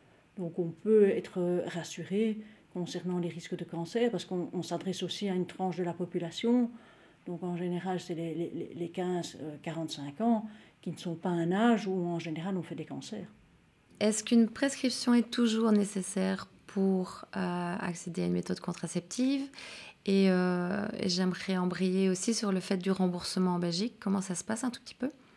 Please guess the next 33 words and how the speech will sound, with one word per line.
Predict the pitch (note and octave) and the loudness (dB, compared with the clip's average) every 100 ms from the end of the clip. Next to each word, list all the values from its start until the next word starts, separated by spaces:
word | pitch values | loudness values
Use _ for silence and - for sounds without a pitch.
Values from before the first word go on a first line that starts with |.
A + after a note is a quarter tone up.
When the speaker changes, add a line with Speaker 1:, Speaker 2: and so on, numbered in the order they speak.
| _ _ _ _ | _ _ _ _
Speaker 1:
Donc | A#3 A3+ G#3+ | 8 8 8
la | A3+ | 4
prescription, | A#3 A#3 - G3+ - A3 G#3 | 4 2 2 0 2 4 8
oui, | B3+ | 8
pour | C#4 - | 8 4
tous, | - C4+ C4+ - - F3+ | 6 6 6 0 -6 -4
enfin | F3+ F#3 | 0 2
les, | F3+ F3 F3 E3+ | 4 4 4 2
les, | F3 F3+ F3+ F#3 F#3 - | 2 0 4 6 6 4
les | F3 | 0
pilules, | F#3 F#3 F#3+ | 0 2 2
patchs, | E3+ F#3 F3+ - | 2 0 0 -2
implants, | F3 E3+ F3+ E3+ | -4 -2 -2 -2
et | E3 | -4
cetera, | D#3+ E3 B3 D#4+ - - - - - _ | -8 -6 -4 -6 -8 -20 -20 -20 -20 _
euh, | F3 | 0
les | F3+ | 0
stérilets | F3 F#3 F3 F3+ F3 | 0 0 2 4 4
également. | E3 E3 F3+ G#3+ A#3+ B3 | 4 4 4 6 4 4
Il | - | 2
n'y | |
a | F#3 | 0
que | F#3+ | 2
la | F#3 | 0
contraception | F#3+ F#3+ - F3+ F#3 - F3 | 0 -2 -2 -4 -4 -2 0
d'urgence | E3+ E3+ F#3+ F#3 | 0 -2 -2 -2
qui | - | -2
ne | E3+ | -2
nécessite | F3 E3+ - E3 - - | -2 -2 -4 -8 -12 -8
pas, | F3 F3 - - | -4 -4 -6 -12
euh, | D#3+ E3 D#3 D#3 - - - _ | -10 -8 -8 -10 -14 -20 -20 _
de | F3+ | -4
prescription. | F3 E3+ - - - - | -4 -6 -8 -12 -12 -18